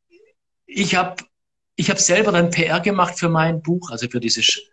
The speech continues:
fünfundfünfzig Geschichten Stuttgart trotzdem zu lieben. Ich hab Buchlesungen organisiert,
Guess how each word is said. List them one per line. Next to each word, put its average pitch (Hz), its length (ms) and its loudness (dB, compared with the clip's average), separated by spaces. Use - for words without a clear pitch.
fünfundfünfzig 131 840 -2
Geschichten 127 380 -2
Stuttgart - 460 -2
trotzdem - 380 -2
zu - 120 -2
lieben. 151 480 0
Ich 127 220 2
hab 123 300 -2
Buchlesungen 190 760 6
organisiert, 165 840 2